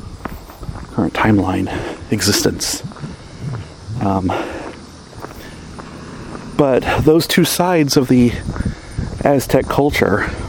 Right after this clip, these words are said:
are depicted in these two high priests that, uh, very soon come into the story. We've got Atlach, who is a high priest of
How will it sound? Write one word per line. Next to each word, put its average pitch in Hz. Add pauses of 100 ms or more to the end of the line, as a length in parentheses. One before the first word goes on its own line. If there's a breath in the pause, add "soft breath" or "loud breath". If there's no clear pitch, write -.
(1300 loud breath)
are 120
depicted 107 (1200 loud breath)
in 127
these 117
two 180
high 139
priests -
that, 110
uh, 107 (1200 loud breath)
very 131
soon 135
come 127
into 113
the 110
story. 110 (1040 loud breath)
We've 110
got 113
Atlach, 120 (320 loud breath)
who 120
is 98
a 104
high 113
priest -
of -